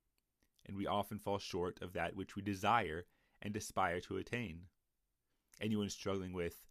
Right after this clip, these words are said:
addiction knows this to be the case. They hate what they do, and yet they can't stop doing it. We have all felt this from time to time. We are not perfect, but that should not prevent us from seeking those things that are above.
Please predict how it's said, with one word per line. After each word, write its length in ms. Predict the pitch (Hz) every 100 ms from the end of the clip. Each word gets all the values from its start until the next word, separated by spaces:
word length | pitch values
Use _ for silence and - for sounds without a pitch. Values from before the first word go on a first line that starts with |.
| - -
addiction 720 | 87 101 113 - 90 78 73 90
knows 300 | 92 90 87
this 160 | 90
to 100 | -
be 80 | -
the 100 | 80
case. 400 | 80 107 90 82
They 220 | - 85 - - _
hate 360 | - 127 123 -
what 200 | 107 -
they 120 | 90
do, 280 | 90 101 92
and 100 | 95
yet 140 | 101
they 100 | 92
can't 380 | 90 120 101 -
stop 460 | - - 104 95 -
doing 300 | 98 107 120 -
it. 280 | - - - _ _ _ _ _ _ _ _ _ _ _ _ _ - - _ _ _ _ _ _ _
We 120 | 90
have 100 | 87
all 220 | 104 98 -
felt 240 | 107 135
this 200 | 98 -
from 140 | - 80
time 160 | 78
to 80 | 73
time. 380 | - - 107 104 - _ _ _ _ _ _ _ _ _ _ -
We 100 | 95
are 80 | 90
not 200 | 92 -
perfect, 500 | - 123 - - - _ _ _ _ _ _ _ _ _ _ _ _ _ _ -
but 120 | 90
that 200 | 98 92
should 160 | - 95
not 200 | 90 -
prevent 440 | 85 101 110 -
us 300 | 78 92 -
from 180 | - 85
seeking 500 | - - 123 80 80
those 220 | 82 85
things 240 | - 82 80
that 100 | 80
are 100 | 80
above. 360 | 87 101 -